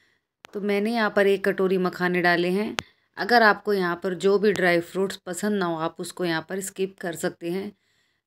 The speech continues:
दस से पन्द्रह मैंने यहाँ पर काजू लिए हैं। काजू को भी इस तरह से बारीक कूट करके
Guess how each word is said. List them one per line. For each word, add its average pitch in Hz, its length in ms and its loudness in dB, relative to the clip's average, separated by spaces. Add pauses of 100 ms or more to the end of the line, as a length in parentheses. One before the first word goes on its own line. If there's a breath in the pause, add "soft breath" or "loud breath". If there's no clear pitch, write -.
(100)
दस 233 180 -2
से 247 160 4
पन्द्रह 196 340 2
मैंने 185 280 2
यहाँ 175 260 0
पर 185 140 -2
काजू 170 360 -4
लिए 175 180 0
हैं। 214 160 -2
काजू 175 340 0
को 175 160 -2
भी 180 100 -2
इस 165 140 -6
तरह 175 220 -2
से 170 180 -4
बारीक 165 340 -4
कूट 175 240 -12
करके 190 440 -8